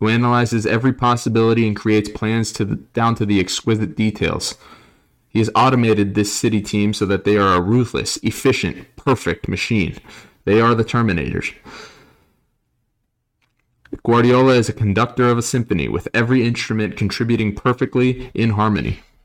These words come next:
Klopp, on the other hand, as he famously once stated, is more of a fan of heavy metal.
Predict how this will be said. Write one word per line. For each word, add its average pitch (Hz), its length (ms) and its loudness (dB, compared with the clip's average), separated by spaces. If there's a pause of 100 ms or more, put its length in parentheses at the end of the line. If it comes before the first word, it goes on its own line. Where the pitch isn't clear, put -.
(680)
Klopp, - 580 0
on 101 120 -2
the 92 120 0
other 90 180 0
hand, 90 360 -2
as 101 200 -2
he 98 100 0
famously 104 720 -2 (300)
once 113 260 -2
stated, 85 500 0 (260)
is 80 140 -6
more 92 220 0
of 117 80 0
a 120 60 0
fan 104 440 -2
of 90 160 -6
heavy 104 300 0
metal. - 480 -4